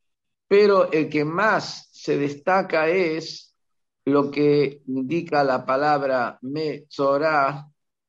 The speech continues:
que explican los sabios, que es una sigla, Motzi Shem Ra, una persona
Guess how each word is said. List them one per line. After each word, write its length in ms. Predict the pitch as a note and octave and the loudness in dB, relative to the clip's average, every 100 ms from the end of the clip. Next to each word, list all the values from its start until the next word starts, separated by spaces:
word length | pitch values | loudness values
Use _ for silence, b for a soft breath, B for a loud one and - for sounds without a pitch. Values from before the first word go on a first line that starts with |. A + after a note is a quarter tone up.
| _ _ _ _ _ | _ _ _ _ _
que 180 | - A2+ | -8 -8
explican 500 | A2 - C#3+ C#3 C3+ | -8 -8 -6 -4 -4
los 140 | C3 C3 | -4 -4
sabios, 500 | F3+ E3 C#3+ C#3 C#3 | -2 0 0 -4 -6
que 320 | C3 C#3 D#3 | -6 -4 -4
es 300 | F3 - _ _ _ _ _ _ | -8 -14 _ _ _ _ _ _
una 280 | - C3 B2+ | -8 -4 -4
sigla, 840 | B2+ - G3+ D3+ A2+ A2 G2 A2 - | -4 -6 -2 0 0 0 0 -4 -10
Motzi 1000 | C3 C#3 C#3+ C#3+ - F3 F3 F#3+ G3+ - | -6 0 0 0 -4 -2 0 0 -4 -10
Shem 580 | - - D3 D#3 D#3 D3+ | -18 -6 -4 -4 -6 -12
Ra, 500 | B2 A#2+ G#2+ G2 G2 _ _ _ _ _ _ _ | -6 -2 0 -2 -6 _ _ _ _ _ _ _
una 220 | C#3 C3 C3 | -4 -4 -2
persona 840 | C3 B2+ D#3+ E3 D#3+ D#3+ D#3 | -6 -2 -2 0 -2 -4 -8